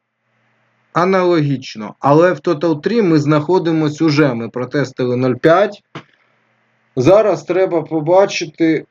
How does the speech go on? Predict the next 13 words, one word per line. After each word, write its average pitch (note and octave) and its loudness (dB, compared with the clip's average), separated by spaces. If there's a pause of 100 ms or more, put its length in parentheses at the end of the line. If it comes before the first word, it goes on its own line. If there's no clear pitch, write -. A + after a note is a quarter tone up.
ось F3 2
таке, A3+ 0 (260)
і G#3 2
можна E3+ 4
буде D#3 2
вже F#3+ 0
сподіватися, D3 -2
що - -6
є C#3+ 2
якийсь C3+ -2
розворот. A#2 0
Поки A3 2
що, E3+ -6